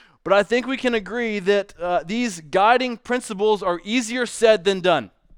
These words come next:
I think we all know that children obeying their parents sounds great in theory, but in practice and, and in reality, it might just be a little bit of a different story.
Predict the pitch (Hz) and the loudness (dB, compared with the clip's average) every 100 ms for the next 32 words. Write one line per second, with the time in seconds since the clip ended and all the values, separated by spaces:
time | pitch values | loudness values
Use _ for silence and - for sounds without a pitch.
0 | _ _ _ _ _ _ - 147 202 226 | _ _ _ _ _ _ -10 -4 -2 0
1 | 226 214 208 226 180 208 214 226 196 175 | 0 4 4 4 2 0 2 2 2 2
2 | 202 214 - - - 175 175 180 214 214 | 0 0 -6 -16 -6 -6 -2 0 0 -2
3 | - 214 208 165 208 226 196 190 202 233 | 2 2 2 2 2 2 -2 0 2 2
4 | 190 202 196 196 196 - 233 226 190 185 | 2 0 0 2 2 2 -2 -2 -6 -4
5 | 185 196 190 185 214 233 202 185 220 214 | -2 -2 0 2 2 0 -2 0 -2 -2
6 | 214 220 214 208 202 196 185 196 190 - | -6 0 0 0 -2 -2 -2 -4 -6 -8
7 | 180 165 117 | -4 -2 -4